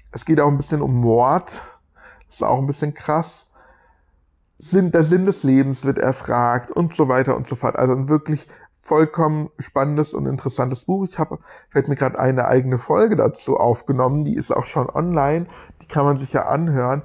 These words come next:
Ich hab dreißig Minuten lang über dieses Buch gesprochen.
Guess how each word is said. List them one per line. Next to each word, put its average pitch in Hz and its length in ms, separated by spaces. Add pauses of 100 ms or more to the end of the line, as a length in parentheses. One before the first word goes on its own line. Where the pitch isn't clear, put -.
(240)
Ich - 60
hab 123 120
dreißig 143 420
Minuten 151 380
lang 139 400
über 160 400
dieses 139 280
Buch - 220
gesprochen. 139 640